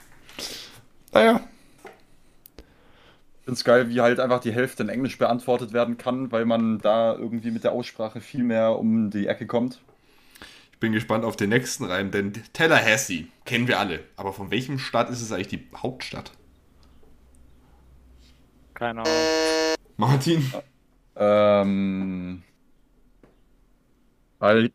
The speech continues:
Speaker 2: like to drink a bottle of Hennessy in Tennessee.
Speaker 1: Das ist falsch. Tallahassee ist nicht die Hauptstadt von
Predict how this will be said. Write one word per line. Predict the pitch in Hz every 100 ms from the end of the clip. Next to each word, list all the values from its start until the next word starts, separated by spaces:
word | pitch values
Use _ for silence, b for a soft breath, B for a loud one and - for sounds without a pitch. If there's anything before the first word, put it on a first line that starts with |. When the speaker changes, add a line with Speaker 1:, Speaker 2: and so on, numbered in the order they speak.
| -
Speaker 2:
like | 101 131 -
to | 120
drink | - 110 117 131 135
a |
bottle | 87 113 120 120 110
of | 107 - -
Hennessy | 113 120 117 - 110
in | 104 92
Tennessee. | - 101 87 - 85 85 85 - _ _ _ _ _ _ _ _ _ _ _ _ _ -
Speaker 1:
Das | - 98
ist | 82 -
falsch. | - 104 78 - -
Tallahassee | 90 87 87 98 - 98
ist | 82 - 90
nicht | - - -
die | 90
Hauptstadt | 76 - - 165
von | - 87